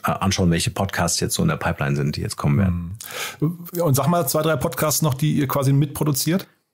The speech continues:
Speaker 1: Äh, Branding for Future war zum Beispiel einer, äh, mein Lieblingspodcast, also neben dem Markenrebell-Podcast, äh, vom Umtausch ausgeschlossen.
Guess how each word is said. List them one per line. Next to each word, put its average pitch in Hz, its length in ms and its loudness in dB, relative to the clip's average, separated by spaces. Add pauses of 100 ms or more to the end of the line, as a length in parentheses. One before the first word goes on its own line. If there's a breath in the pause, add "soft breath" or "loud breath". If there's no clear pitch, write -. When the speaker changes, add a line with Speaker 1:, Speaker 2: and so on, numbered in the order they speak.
Speaker 1:
Äh, 107 240 4
Branding 113 300 2
for 110 140 2
Future 139 380 2
war 107 160 2
zum 110 140 2
Beispiel 104 300 0
einer, 98 1160 2
äh, - 320 -4 (180)
mein 98 200 4
Lieblingspodcast, 92 1080 0
also 78 200 0
neben 78 240 2
dem 73 120 2
Markenrebell-Podcast, 87 1000 0
äh, 85 160 0
vom 101 300 2
Umtausch 120 600 2
ausgeschlossen. - 680 -2